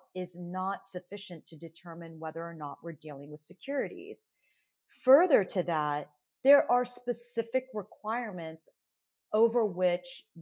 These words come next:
a qualified custodian, by definition,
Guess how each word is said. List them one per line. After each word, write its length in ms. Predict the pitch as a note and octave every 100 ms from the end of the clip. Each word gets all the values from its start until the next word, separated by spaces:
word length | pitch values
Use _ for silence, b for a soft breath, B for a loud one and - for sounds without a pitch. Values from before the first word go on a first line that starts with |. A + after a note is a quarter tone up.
| C#3 -
a 200 | F#3+ F#3 - _ -
qualified 640 | G3 G#3 A3 G#3+ F#3 F3+
custodian, 800 | F3 - F#3+ F#3+ F#3 D#3+ D#3+ D3
by 220 | F3 F3+
definition, 920 | F#3+ F#3+ E3 E3+ D#3+ E3 - D#3+ D#3